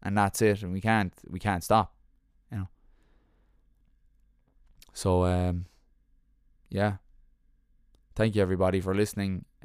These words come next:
um, to, to episode fifteen. I'm just gonna, the last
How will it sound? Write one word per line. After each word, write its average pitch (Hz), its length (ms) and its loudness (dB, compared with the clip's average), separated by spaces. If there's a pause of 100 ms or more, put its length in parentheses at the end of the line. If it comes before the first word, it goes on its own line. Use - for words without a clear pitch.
(120)
um, 90 580 -4 (460)
to, 95 400 -6 (220)
to 92 300 -4
episode 95 440 -4
fifteen. 104 480 -2 (760)
I'm 104 60 -2
just 113 120 -2
gonna, 131 380 6
the - 180 -2
last 131 500 2